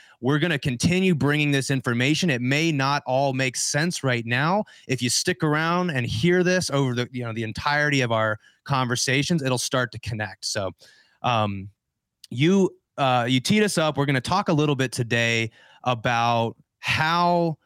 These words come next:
I learned to deal with issues in my business directly from the Certainty Operating System. And so what I'd like to do, Steve, is talk about the four issue processors,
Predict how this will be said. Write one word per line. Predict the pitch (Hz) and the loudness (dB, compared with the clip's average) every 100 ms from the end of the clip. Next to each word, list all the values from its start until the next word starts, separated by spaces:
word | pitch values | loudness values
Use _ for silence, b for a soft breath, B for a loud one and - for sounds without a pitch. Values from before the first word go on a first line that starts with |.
| _ - | _ -4
I | 139 196 233 | 0 0 2
learned | 156 117 104 104 123 135 | 2 0 0 -2 -4 -8
to | 147 | -8
deal | 131 123 131 131 | -4 0 0 2
with | 120 113 - - | 0 -2 -4 -2
issues | 185 - 147 131 | -2 0 0 0
in | 123 | 0
my | 123 117 | 0 -2
business | 110 117 113 113 - | -2 -2 -2 -6 -6
directly | - 113 123 139 127 | -6 -2 -2 -2 -4
from | 127 120 113 | -4 -4 -4
the | 110 | -4
Certainty | - 123 110 110 | -2 -4 -4 -4
Operating | 104 98 95 | -4 -4 -10
System. | 92 95 - 95 | -10 -10 -10 -10
And | 98 | -6
so | - 110 110 B B B | 0 0 0 B B B
what | 135 151 | -2 0
I'd | 151 | 2
like | 185 214 | 0 0
to | 170 | 0
do, | 156 160 | 2 2
Steve, | - 143 143 151 | 0 2 2 2
is | 127 113 | 0 -2
talk | - 135 139 147 - | -4 0 0 -2 -4
about | 127 110 123 123 120 - _ _ _ | -6 -2 0 0 -2 -6 _ _ _
the | 113 120 | -10 -8
four | - - 151 156 180 185 156 | -8 -4 0 2 2 0 -2
issue | 156 - 147 | -2 0 -2
processors, | - 131 110 104 104 - 101 131 156 - | -2 -2 -2 -2 -6 -10 -10 -10 -12 -14